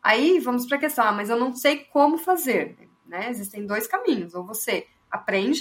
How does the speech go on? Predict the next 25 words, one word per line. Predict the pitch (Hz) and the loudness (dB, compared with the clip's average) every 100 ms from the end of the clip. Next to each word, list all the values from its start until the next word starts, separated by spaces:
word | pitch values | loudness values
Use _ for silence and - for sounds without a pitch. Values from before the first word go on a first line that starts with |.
| 480 - _ _ 190 | -2 -4 _ _ -8
né? | |
Se | 196 196 | -6 -6
você | 214 | -8
tiver | 208 202 | -2 0
numa | 202 202 | 0 -4
estrutura | 196 196 208 196 | -6 -12 -8 -8
pequena, | 196 - 202 185 | -10 -6 -4 -2
por | 190 | -6
exemplo, | 175 185 180 | -6 -6 -6
onde | 185 | -8
você | 175 190 190 | -8 -8 -6
não | 196 208 | -6 -6
tem | 208 196 | -6 -6
condições | 185 - 185 180 | -8 -8 -8 -10
de | 180 | -8
ter | 190 175 _ _ _ _ _ | -8 -8 _ _ _ _ _
um | 196 | -16
time | 185 - 240 247 | -12 -4 -2 -2
que, | 240 220 190 | -4 -10 -12
que | - | -2
possa | 185 185 | 0 0
te | - | -4
apoiar, | 196 180 180 214 | -4 2 4 6
ou | 202 185 | 6 2
especialistas | 185 - 196 202 196 247 - 247 247 | -2 -6 -6 -4 -4 -6 -6 -6 -6